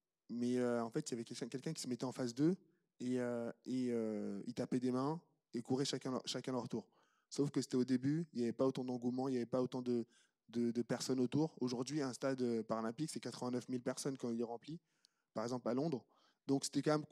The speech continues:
compliqué de pouvoir courir chacun notre tour et dire aux, aux gens de pas, de pas crier. Donc, euh, on a, on a pris en, en, en considération ce, ce, ce paramètre et on s'est dit, on va se diriger vers le guidage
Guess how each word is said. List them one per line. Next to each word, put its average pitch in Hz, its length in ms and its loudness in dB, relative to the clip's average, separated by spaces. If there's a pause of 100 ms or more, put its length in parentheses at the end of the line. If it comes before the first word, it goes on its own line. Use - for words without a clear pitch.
compliqué 175 480 2
de 147 80 4
pouvoir 131 500 6
courir 139 240 4
chacun 135 240 -2
notre 131 160 4
tour 151 200 4
et 123 140 2
dire 123 200 2
aux, 127 160 0
aux 127 100 4
gens 143 160 2
de 131 60 -2
pas, 123 160 0 (120)
de 127 80 -2
pas 131 160 0
crier. 131 420 -6 (540)
Donc, 131 260 2
euh, 127 140 10
on 131 120 0
a, 135 200 2
on 131 120 -2
a 127 100 2
pris - 160 -2
en, 135 220 2
en, 120 440 0
en 123 80 -2
considération 127 640 0
ce, - 100 -2 (100)
ce, - 240 0
ce - 160 0
paramètre 127 540 -2 (380)
et 139 100 4
on 143 100 6
s'est 147 180 4
dit, 196 260 0 (320)
on 127 80 2
va 147 160 4
se 139 60 -4
diriger 143 340 0
vers 135 160 2
le 127 80 4
guidage 127 580 2